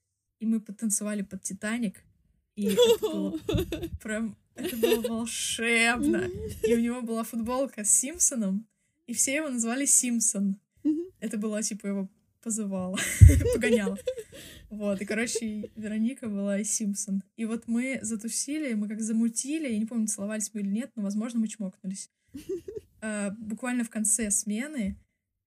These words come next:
Speaker 1: и обменялись телефонами, и потом несколько дней переписывались ещё эс эм эсками, потом как-то это всё прекратилось. Ну, в общем, это была любовь.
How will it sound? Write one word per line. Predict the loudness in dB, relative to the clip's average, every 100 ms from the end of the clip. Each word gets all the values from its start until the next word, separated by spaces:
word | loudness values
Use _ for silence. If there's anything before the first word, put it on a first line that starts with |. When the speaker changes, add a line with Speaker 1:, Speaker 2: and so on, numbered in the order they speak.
| _ _ _ _
Speaker 1:
и | -6
обменялись | -2 0 0 0 -2
телефонами, | -4 -8 -8 -6 -2 0 0
и |
потом | -4 -6 -4
несколько | -4 -4 -10 -10 -6 -4 -6 _ _ -12
дней | -4 -2 -2
переписывались | -4 -6 -6 -6 -6
ещё | -8 -6
эс | -2
эм | -2 -2
эсками, | -4 -4 -4
потом | -4 -8
как-то | -8 -8 -10
это | -8
всё | -8 -12
прекратилось. | -10 -10 -8 -6 -6 -6 -10 _ _ _ _ _ _ _ _ _ _ _ _ -4
Ну, |
в | -2
общем, | -2
это | -4 -4
была | -4
любовь. | -4 -4 -6 -10